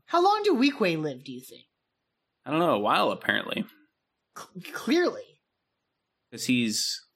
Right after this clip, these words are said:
Speaker 1: He doesn't
Speaker 2: not
Speaker 1: look
Speaker 2: old
Speaker 1: that
Speaker 2: in
Speaker 1: old.
Speaker 2: Clone Wars.
Speaker 1: Yeah.
Speaker 2: But he's around during Last Jedi, or, like, just after Last Jedi.
Speaker 1: Hmm?
Speaker 2: So he, so that's what, thirty,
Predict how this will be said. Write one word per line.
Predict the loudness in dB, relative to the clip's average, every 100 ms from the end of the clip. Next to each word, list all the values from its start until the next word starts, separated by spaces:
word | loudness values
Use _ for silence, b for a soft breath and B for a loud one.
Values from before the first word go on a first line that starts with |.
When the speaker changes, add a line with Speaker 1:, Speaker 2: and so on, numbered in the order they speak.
| _ _ _ _ _ _ _ _ _ _
Speaker 1:
He | 0
doesn't | 2 4 4
Speaker 2:
not | 4
Speaker 1:
look | 6
Speaker 2:
old | 6
Speaker 1:
that | 4 4 4
Speaker 2:
in | 4
Speaker 1:
old. | 4 4
Speaker 2:
Clone | 4 2
Wars. | 0 0 -2 -4 -10 -14 _ _ _ _ -6
Speaker 1:
Yeah. | 0 0 -2 -12 -20 _ _ _ _ _ _ _ _ _
Speaker 2:
But | -10
he's | 0 0 2
around | 2 4 4 2 4
during | 4 4
Last | 4 2 0
Jedi, | 0 2 2 0 -4 -8 _ _
or, | 2
like, | 2 2 -2 -6
just | -2 2
after | 2 2 0
Last | -2 -2 -2
Jedi. | -2 -2 -4 -6 -12 _ _ _ _ _ _ _ _ _ -12
Speaker 1:
Hmm? | -10 -10 -14 _ _ _ -4
Speaker 2:
So | 0 0
he, | 2 2 0 -2
so | 0
that's | 4 2 2 -2
what, | -2 -2
thirty, | -2 0 2 -2